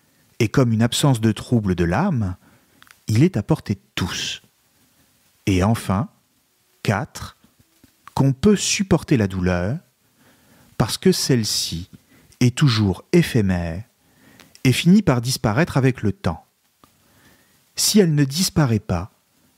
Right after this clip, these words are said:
c'est qu'elle conduit à la mort. Pour Épicure, toute la philosophie consiste à comprendre ces quelques principes de vie et à les appliquer à soi.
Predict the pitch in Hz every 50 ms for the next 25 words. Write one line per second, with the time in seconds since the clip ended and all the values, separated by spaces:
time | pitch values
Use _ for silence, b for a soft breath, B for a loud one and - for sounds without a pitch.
0 | _ _ - - 151 135 - 127 110 - - 123 117 110 147 190 165 113 107 98
1 | 95 90 85 78 92 - _ _ _ _ _ _ _ _ _ _ _ _ _ _
2 | _ _ _ _ _ _ _ - - 214 226 180 156 120 - 127 110 - - 139
3 | 175 202 220 190 127 - b b b b b b b b b b b - 220 240
4 | - - 175 151 135 - - 143 139 127 117 123 123 - - - 208 214 - -
5 | 131 131 127 - - - 208 196 - - 113 101 - - - 156 147 - - -
6 | - 202 202 175 123 110 104 - - 110 - _ - - 190 185 175 - 123 -
7 | - - 156 156 147 - - 160 127 110 110 98 95 95 98 95 95 147 196 -
8 | - b b b b b b b b b b b - - 180 190 185 151 131 127
9 | 113 104 113 - - 110 - - 202 180 127 104 - - - - 95 82 - -
10 | _